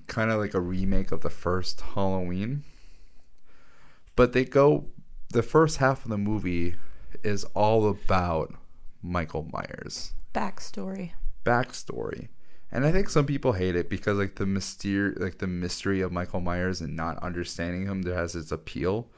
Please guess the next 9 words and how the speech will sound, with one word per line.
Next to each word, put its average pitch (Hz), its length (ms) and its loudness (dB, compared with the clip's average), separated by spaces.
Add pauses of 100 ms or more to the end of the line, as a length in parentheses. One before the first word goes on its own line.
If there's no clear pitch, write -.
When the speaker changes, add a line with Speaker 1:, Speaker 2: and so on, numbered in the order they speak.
(220)
Speaker 2:
Mm-hmm. 175 380 -6
Speaker 1:
But - 260 4
I 127 200 2
would 160 200 8
say 127 220 6
that 104 240 0
that 135 240 6
was 143 200 4
my 95 180 2